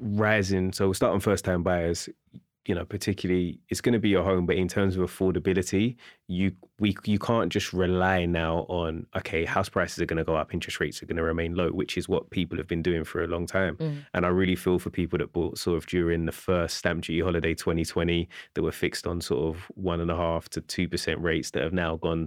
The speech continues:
Speaker 1: to four and a half to six percent.
Speaker 2: Mm.
Speaker 1: I think realistically, when you're doing your affordability, you've gotta really make sure that does it actually stack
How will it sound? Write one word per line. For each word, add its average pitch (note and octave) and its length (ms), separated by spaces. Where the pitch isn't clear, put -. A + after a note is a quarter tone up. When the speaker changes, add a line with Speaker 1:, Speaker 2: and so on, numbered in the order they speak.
Speaker 1:
to D#2+ 180
four E2+ 300
and E2 80
a D#2 60
half D#2+ 260
to F2 80
six - 240
percent. D#2+ 420
Speaker 2:
Mm. D3 300
Speaker 1:
I A2+ 40
think G#2+ 240
realistically, G#2 540
when F#2+ 160
you're F2+ 80
doing G#2 260
your F#2 140
affordability, F2+ 840
you've F#2 300
gotta F2 120
really F#2 440
make F2+ 240
sure G2+ 300
that D#2+ 240
does F2+ 160
it G2+ 60
actually - 400
stack - 380